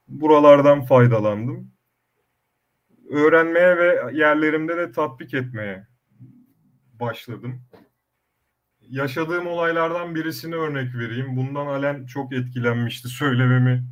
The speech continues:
istiyordu. Arazilerimi sürmüyorum.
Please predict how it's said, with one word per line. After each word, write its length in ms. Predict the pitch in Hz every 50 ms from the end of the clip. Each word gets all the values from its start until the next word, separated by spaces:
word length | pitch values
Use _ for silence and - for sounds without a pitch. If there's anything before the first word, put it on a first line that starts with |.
| - _ _ _ _ _ _ _ -
istiyordu. 640 | 123 127 - - - 113 110 107 104 110 135 131 - _ _ _ _ _ _ _ _ _ _ _ -
Arazilerimi 760 | 127 131 139 151 156 160 156 160 170 170 165 175 180 185
sürmüyorum. 760 | 185 - - 175 165 160 165 147 127 113 101 95 123 - -